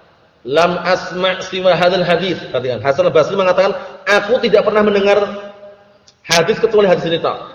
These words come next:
Yang mengatakan langsung siapa? Hasan Al-Basri. Fa inna naqul,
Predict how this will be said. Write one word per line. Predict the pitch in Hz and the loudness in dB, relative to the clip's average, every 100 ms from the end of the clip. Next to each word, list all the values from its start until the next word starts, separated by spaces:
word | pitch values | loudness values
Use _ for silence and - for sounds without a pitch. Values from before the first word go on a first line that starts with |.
| - _ - | -20 _ -4
Yang | 156 | 0
mengatakan | 175 180 175 180 | 2 2 2 2
langsung | 175 | 0
siapa? | 202 170 175 | 0 2 2
Hasan | 147 170 | 2 2
Al-Basri. | 160 139 123 120 107 - - _ _ _ - | 0 0 0 -2 -8 -14 -20 _ _ _ -2
Fa | 196 | 2
inna | 240 247 | 4 4
naqul, | 220 208 185 185 190 208 220 - | 4 2 2 0 2 4 2 -2